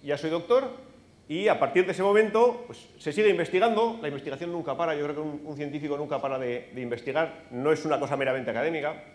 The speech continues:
eh, siempre está, siempre está detrás la ciencia. Bien, hice la tesis, luego, pues, con los años vas montando proyectos. Esta es una foto de la primera reunión que tuve en el primer proyecto, eh, nacional que organicé.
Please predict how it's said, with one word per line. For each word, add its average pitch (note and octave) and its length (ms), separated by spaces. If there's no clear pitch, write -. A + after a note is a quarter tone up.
eh, G#2+ 220
siempre C#3 240
está, G#2+ 380
siempre D3 180
está C#3 120
detrás G#2 220
la G2 120
ciencia. G2+ 320
Bien, C#3 140
hice C3+ 160
la A#2+ 100
tesis, G3+ 560
luego, C#3+ 220
pues, C3+ 100
con C3+ 120
los B2+ 80
años D3+ 140
vas B2+ 140
montando A#2+ 320
proyectos. E3+ 440
Esta B2+ 160
es - 200
una C3+ 140
foto C3+ 180
de B2 80
la A#2+ 100
primera C3 240
reunión C3+ 300
que C3 100
tuve A#2+ 640
en A#2+ 220
el A#2+ 140
primer C3+ 280
proyecto, D3 640
eh, A2+ 640
nacional B2 360
que C#3+ 80
organicé. C3 720